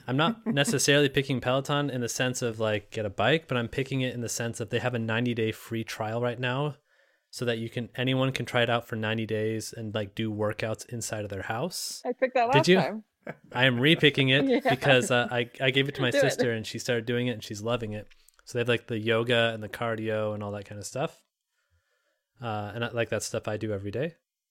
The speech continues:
Speaker 1: Um, and then my last one is there is a fund, which we'll put a link to in the, the notes here, to donate directly to the University of Washington's covid nineteen Response Fund. Uh, so if you donate to it, it's directly going to, like,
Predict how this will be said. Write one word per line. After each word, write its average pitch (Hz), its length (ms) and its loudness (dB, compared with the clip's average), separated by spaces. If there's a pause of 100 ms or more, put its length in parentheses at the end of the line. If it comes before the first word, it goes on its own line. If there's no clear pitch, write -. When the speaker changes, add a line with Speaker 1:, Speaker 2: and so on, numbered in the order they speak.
(320)
Speaker 1:
Um, 104 500 -8
and 113 140 -8
then 107 80 -6
my 107 140 -8
last 151 340 -6
one 147 320 -4
is 120 300 -6
there 127 260 2
is 117 300 -4
a 110 160 -6
fund, 151 640 -4
which - 160 -8
we'll 120 100 -2
put 127 320 -2
a 117 160 -4
link 120 280 -4
to 117 260 -6
in 113 240 -6
the, 104 360 -6 (180)
the 101 280 -8
notes 135 360 -4
here, 131 240 -4 (1080)
to 139 160 0
donate 139 360 4
directly 135 380 2
to 131 140 -2
the 117 200 0
University 123 460 0
of 113 80 2
Washington's 107 800 -2
covid 117 440 -2
nineteen 107 520 -6
Response 110 760 -8
Fund. 180 440 -2 (280)
Uh, 110 220 -2
so 113 220 -2
if 104 120 -8
you 120 120 -2
donate 127 420 2
to 123 160 0
it, 117 160 0
it's 117 180 -4
directly 120 380 2
going 113 300 -2
to, 113 200 -6
like, 110 360 -2